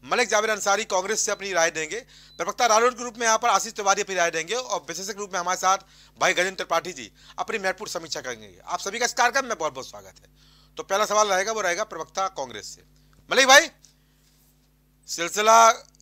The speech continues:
घोसी से शुरू होता, बागेश्वर पहुंचा, बागेश्वर से पहुंचता पहुंचता म-, मध्य प्रदेश पहुंचा और अब राजस्थान पहुंच गया है। रार थमी नहीं, विराम लगा नहीं, और जब स-, मित्र ही विपक्ष में खड़े हो जाएं, तो चुनौती बड़ी हो जाती है,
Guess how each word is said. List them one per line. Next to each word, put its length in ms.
घोसी 380
से 100
शुरू 240
होता, 220
बागेश्वर 340
पहुंचा, 320
बागेश्वर 400
से 140
पहुंचता 320
पहुंचता 340
म-, 360
मध्य 140
प्रदेश 200
पहुंचा 380
और 140
अब 140
राजस्थान 320
पहुंच 220
गया 200
है। 140
रार 260
थमी 300
नहीं, 260
विराम 260
लगा 240
नहीं, 200
और 80
जब 200
स-, 300
मित्र 300
ही 200
विपक्ष 360
में 120
खड़े 220
हो 120
जाएं, 260
तो 60
चुनौती 340
बड़ी 200
हो 80
जाती 340
है, 140